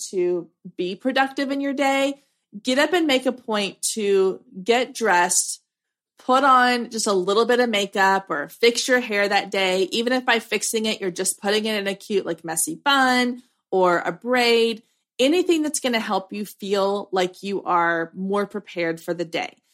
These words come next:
It's also a little side tip. You're more likely to show up on your social media accounts, which is so important to do, like, in your stories and stuff.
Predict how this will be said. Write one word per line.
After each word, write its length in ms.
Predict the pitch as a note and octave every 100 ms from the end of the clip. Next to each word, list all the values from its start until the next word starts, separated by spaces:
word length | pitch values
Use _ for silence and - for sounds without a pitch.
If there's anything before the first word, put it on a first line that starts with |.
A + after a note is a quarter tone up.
| _ _
It's 200 | G#3 G3+
also 340 | F#3+ G3+ D4 F4+
a 80 |
little 180 | - E3
side 340 | - F#3 G#3 -
tip. 300 | C4+ C4+ - _ _ G3
You're 240 | A#3 D#4
more 280 | C#4+ D4+ F4+
likely 380 | G#3+ B3 D4 C4
to 80 |
show 400 | A3+ - A3 G#3+
up 220 | F#3 F#3+ A#3
on 160 | G#3
your 100 | F#3+
social 380 | F3+ F#3+ F#3+ F#3+
media 220 | F3 F#3
accounts, 440 | G3+ A3 A3 A#3 G3
which 140 | F3+
is 180 | D#3+ -
so 220 | E3+ F3+
important 560 | F3+ - D#3 G3+ A#3+ A#3+ _ _ _
to 120 | - F#3
do, 320 | F3+ F3+ G3
like, 200 | F3+ F3+
in 80 | D#3
your 100 | -
stories 540 | - F#3+ G3 G3 G3
and 100 | G3
stuff. 280 | - F#3+